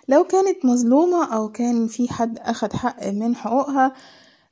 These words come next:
آه، فمن الرموز اللي بتدل على رجوع الحق ده يمكن بعد جهد منها أو بعد عمل،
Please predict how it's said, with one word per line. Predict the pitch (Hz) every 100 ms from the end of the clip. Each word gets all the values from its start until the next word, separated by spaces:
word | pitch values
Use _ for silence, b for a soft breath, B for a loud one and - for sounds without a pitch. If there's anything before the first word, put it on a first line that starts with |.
| -
آه، | - 226 226 226
فمن | 226 233 233
الرموز | 240 240 277 277
اللي | 247
بتدل | 233 269
على | 269 233 220
رجوع | 220 233 302 381
الحق | 277 226 294 - -
ده | 220 277 359
يمكن | 285 277 269 240 226
بعد | 240 247 233
جهد | 214 220 240 226
منها | 226 262 254 240
أو | 190
بعد | 196 233 214
عمل، | 202 220 226 220